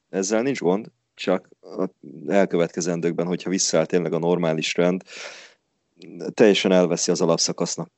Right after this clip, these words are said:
a presztízsét kvázi az, hogy, hogy szinte akármilyen rosszul játszol, akkor is be tudsz jutni, mert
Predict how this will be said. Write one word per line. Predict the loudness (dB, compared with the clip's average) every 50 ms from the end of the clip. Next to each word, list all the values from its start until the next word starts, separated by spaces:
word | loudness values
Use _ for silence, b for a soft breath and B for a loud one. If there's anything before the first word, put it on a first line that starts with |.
| _ _ _ _
a | -4 -2 0 0 -2
presztízsét | -2 -2 -2 -2 -2 -2 -4 -4 -2 0 0 -2 -2 _ _ _
kvázi | -6 -2 0 0 2 0 0 0 0
az, | 0 0 0 0
hogy, | 2 2 2 0 0
hogy | 0 0 2 2 0 -2 -8 -16 _ _ _ _ -20 _ _ -18 -14 -12 -8
szinte | -4 -2 -2 0 0 2 4 4
akármilyen | 4 4 4 2 2 2 2 0 -2 -2 -2 -2 -4 -6 -6 -6 -6 -6 -6 -8 -8 -8 -10 -12 -14 -16 -18 -10
rosszul | -2 2 2 2 4 2 2 4 6 6
játszol, | 6 6 4 2 0 0 2 4 4 4 4
akkor | 4 2 0 0 -2 -2 -2
is | -2 -2 -2 -2 -2 -2 -6 -8 _ _
be | -2 -2 0
tudsz | 0 0 -2 -2 -2
jutni, | -2 -4 -4 -6 _ _ -2 -2 -2 -2
mert | -2 -2 0 0 0 0 -2 B